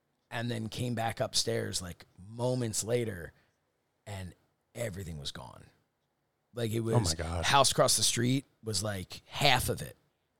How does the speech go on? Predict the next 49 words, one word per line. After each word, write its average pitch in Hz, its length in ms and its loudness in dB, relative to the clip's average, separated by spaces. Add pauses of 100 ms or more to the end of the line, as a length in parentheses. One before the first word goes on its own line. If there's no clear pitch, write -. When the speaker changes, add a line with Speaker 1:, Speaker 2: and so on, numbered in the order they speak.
(300)
Speaker 1:
was, 104 300 -2
was 117 160 0
still 95 340 2
there, 87 380 -10
and 117 80 -4
the 110 60 -2
rest - 300 -2
just - 260 -2 (160)
Speaker 2:
Yeah. 101 160 4 (180)
Speaker 1:
gone. 90 380 -2
And, 107 180 -6
like, 101 300 -4 (440)
all 131 260 10
the 127 60 4
windows 120 540 2
were 117 100 -4
gone. 101 460 -6
All 104 140 -2
the, 113 180 -2
like, 117 300 -2
and 120 100 -2
he 190 220 10
actually 131 640 6 (240)
made 143 220 8
out 147 180 10
pretty 160 180 6
well 151 400 8 (500)
'cause 127 180 2
he 147 100 4
just 131 180 4
lost 131 320 10
his 110 140 0
windows. 95 600 2 (600)
But 123 260 0
it 131 60 -2
was, 117 140 4
like, 120 140 2
the - 100 0
other, 131 220 4 (120)
'cause 139 260 6 (280)
he 156 140 2
just 139 200 4
happened, 156 260 8
I 147 100 10
think 160 160 6
he 160 80 8
lost 156 260 12
his 120 120 0
windows. 135 640 6